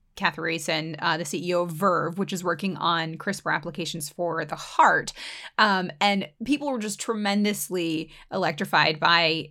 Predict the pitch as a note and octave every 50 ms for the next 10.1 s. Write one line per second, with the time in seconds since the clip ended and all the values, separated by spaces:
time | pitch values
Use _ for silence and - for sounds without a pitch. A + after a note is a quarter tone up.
0 | _ _ - G3 E3+ - - - B3+ D4 C4 A3+ F#3+ A3+ G#3 F3+ - - G#3+ G#3+
1 | A#3+ C4+ C4+ A3+ F#3+ - - - F3+ E3+ - _ _ - G#3 G#3 F3+ G#3+ G#3+ F#3
2 | G3 G3+ B3 D#4+ F#4+ D#4+ G#3 F#3+ F#3+ F#3+ - G3+ G3 G#3+ F3 F3+ - G#3 G3+ -
3 | - A3 A3+ G#3+ - - - - G#3 F#3+ F3 F3 E3+ E3 F3 E3+ E3 D3 - -
4 | - - G3+ G3 F#3 F3+ F3+ F3+ F3+ - - - - - _ - - A3+ G#3 -
5 | - G#3 G3 F3 F#3 D#3+ F3 F#3 D#3 E3+ F3 D#3 - - F#3+ - - A#3+ A3+ A3+
6 | A3+ G#3 G3+ G3 F3 E3 D#3+ D#3 E3 D#3+ F3+ F3+ E3+ D#3+ D3+ D#3 D3+ - F3 E3
7 | F3 - - F3 E3 D#3 E3 D#3+ D#3+ - - - F#3+ F3+ F3 - - - G#3+ G#3
8 | A#3+ A#3+ A#3+ - D4+ F#3 F#3 - - E3 D#3+ - G3 G3+ - - G3+ F3+ E3+ E3
9 | G3 C4 C4 C#4+ C#4+ B3 C4+ A#3 A3 A#3 A3+ A3+ A3 A3 G#3+ - - F#3 E3+ D#3+
10 | E3+